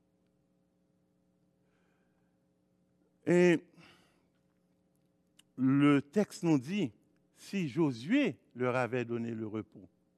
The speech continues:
Mais qu'est-ce que Josué vient faire ici ? Mais c'est parce que Josué avait reçu la délégation de Dieu de conduire ce peuple en Canaan,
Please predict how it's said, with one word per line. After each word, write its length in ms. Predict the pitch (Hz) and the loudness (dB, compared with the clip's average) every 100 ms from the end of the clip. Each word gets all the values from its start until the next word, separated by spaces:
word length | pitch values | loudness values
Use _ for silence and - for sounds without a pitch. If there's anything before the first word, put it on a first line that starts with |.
| _ _ _ _ _ _ _ _ | _ _ _ _ _ _ _ _
Mais 100 | 110 | -10
qu'est-ce 220 | 139 127 | -8 -6
que 120 | 147 | -6
Josué 520 | 123 127 104 143 156 120 | -4 -4 -4 -4 -4 -4
vient 220 | 120 113 | -8 -6
faire 240 | 156 151 | -2 -2
ici ? 360 | 120 - 190 202 - _ _ _ _ _ - | -4 -10 -12 -12 -16 _ _ _ _ _ -12
Mais 80 | |
c'est 120 | 123 110 | -12 -10
parce 180 | 127 | -12
que 300 | - 180 202 - _ _ _ _ _ _ | -2 2 2 -2 _ _ _ _ _ _
Josué 420 | - 143 147 180 | -4 0 0 2
avait 380 | 208 143 160 143 | 2 4 2 2
reçu 600 | 131 120 139 170 - 294 | 0 -2 0 0 0 2
la 140 | 214 113 | 2 0
délégation 760 | 147 139 127 135 - 180 165 | 0 0 0 -2 -4 -4 -4
de 140 | 127 | -4
Dieu 260 | 120 123 196 | -6 -6 -6
de 100 | 131 | -6
conduire 600 | - 175 147 170 277 214 | -8 -6 -6 -2 -2 -2
ce 180 | - 147 | -6 -12
peuple 440 | - 233 202 - _ _ _ _ _ - | -6 -2 -2 -4 _ _ _ _ _ -6
en 100 | - | -4
Canaan, 680 | - 170 156 147 147 143 | 0 2 4 2 0 -2